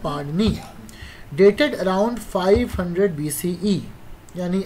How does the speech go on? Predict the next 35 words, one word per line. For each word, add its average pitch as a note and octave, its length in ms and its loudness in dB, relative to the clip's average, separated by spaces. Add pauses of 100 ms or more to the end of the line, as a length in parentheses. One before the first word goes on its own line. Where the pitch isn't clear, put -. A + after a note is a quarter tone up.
आज F3+ 260 -2
से G#3 180 0
लगभग F3 360 0
सत्ताईस F#3 520 -2
सौ F#3+ 100 -4
साल C#3 240 -4
पहले C3+ 360 -6 (1200)
ये F3 120 2
किताब E3 360 -2
लिखी D#3 240 -2
गई C#3 180 -2
थी। C4+ 280 -2 (600)
और A#3+ 480 4 (380)
it F#3+ 140 2
describes G3+ 680 2
the B3 220 2
language G3 500 0
as G3+ 160 2 (160)
current A3 380 0 (160)
in G3 260 0
it, G#3 240 4
in F3+ 220 0
his F#3 100 4 (200)
time, E3 320 0 (500)
specifically B3+ 840 2
the G3+ 40 4
dialect F3+ 560 0 (100)
and F#3 200 -2
register E3 480 -2 (180)
of E3+ 140 -2 (160)
an F3+ 140 -4 (180)
elite F#3 360 -2 (140)
of E3+ 280 -2
model D#3+ 460 -4
speakers D#3 580 -4